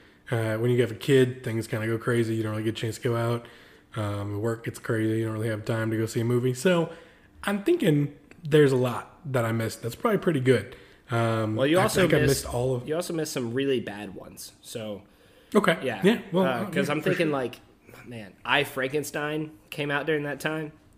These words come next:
Speaker 2: and just,
Speaker 1: What is that?
Speaker 2: oh, Aaron Eckhart plays the, the monster of Frankenstein.
Speaker 1: Oh no!
Speaker 2: And then he fights, like, vampires or something.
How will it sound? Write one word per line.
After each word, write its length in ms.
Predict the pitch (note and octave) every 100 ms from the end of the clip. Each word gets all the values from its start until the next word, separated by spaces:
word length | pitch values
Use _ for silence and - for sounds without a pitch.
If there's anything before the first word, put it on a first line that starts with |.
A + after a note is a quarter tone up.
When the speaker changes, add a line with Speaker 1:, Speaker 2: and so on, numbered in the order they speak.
| -
Speaker 2:
and 240 | B2+ B2 A2+
just, 100 | B2+
Speaker 1:
What 100 | C3
is 160 | G2+
that? 260 | A2+ A2 -
Speaker 2:
oh, 240 | A#2+ A2 - - - _ _ _ _ _ _ _ -
Aaron 200 | C#3 C#3
Eckhart 560 | B2+ A#2+ C3+ C#3 C3+ -
plays 500 | - A#2+ A#2 A2 - - _ _ _ _ _
the, 120 | - A2 - -
the 80 | A2
monster 500 | G#2 B2 - C3 A#2+
of 60 |
Frankenstein. 760 | A2 A#2 A2 A#2+ - C3+ C3 B2+ - _ - - - - - _ -
Speaker 1:
Oh 120 | D3 A2+
no! 180 | G#2+
Speaker 2:
And 180 | B2+ A#2+
then 80 | A#2+
he 80 | A2
fights, 340 | - A#2+ A#2
like, 140 | A2+ G#2 _ -
vampires 720 | - A2 - B2 A#2+ A#2+ A#2+
or 60 | A#2+
something. 600 | B2+ A#2+ B2+ B2 A#2+